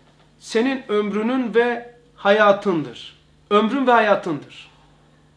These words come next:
Her dakikada o hane ve şehir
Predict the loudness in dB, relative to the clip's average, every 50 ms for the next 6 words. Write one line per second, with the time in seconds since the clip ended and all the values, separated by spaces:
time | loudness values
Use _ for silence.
0 | _ _ _ _ _ _ -20 -20 -20 -20 -20 -20 -20 -20 -20 _ -8 0 2 4
1 | 4 4 4 4 4 2 2 2 -2 -6 -4 -2 -4 -2 0 0 -2 -2 0 2
2 | 4 4 4 4 2 2 4 4 4 4 2 0 -2 -2 -2 0 0 0 0 0
3 | -2 -4 -8 -6 -4 -2 -2 -2 -2 -2 -4 -4 -8